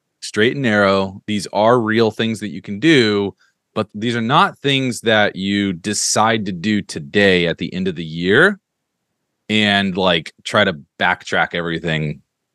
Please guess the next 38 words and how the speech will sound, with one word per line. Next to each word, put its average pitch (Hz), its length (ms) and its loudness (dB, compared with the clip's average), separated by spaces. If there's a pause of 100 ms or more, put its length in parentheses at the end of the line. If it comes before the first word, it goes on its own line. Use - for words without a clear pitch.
since - 260 -4
the 80 100 -10
beginning 85 340 -2
of 73 80 -8
the - 80 -10
year. 85 220 -8
That's 92 260 0
where 123 80 0
people 101 280 -4
set 92 200 -2
themselves 85 340 -4
up 87 140 -4
for 82 120 -8
failure. 78 500 -2
So 87 340 0 (340)
if 92 120 -12
you 95 100 -2
wanna 156 240 2
start 120 260 2
doing 101 280 0
something 101 320 0
like 87 160 -2
this, 90 260 0
you 95 80 -4
can 98 140 -4
start 208 420 2
now 87 440 0 (440)
and 110 360 -6
it'll 117 160 2
set - 180 -2
you 147 80 2
up 127 100 0
for 117 100 0
a 95 60 -2
great 117 220 2
twenty 107 180 -4
twenty-four, 104 840 2 (520)
but 98 320 4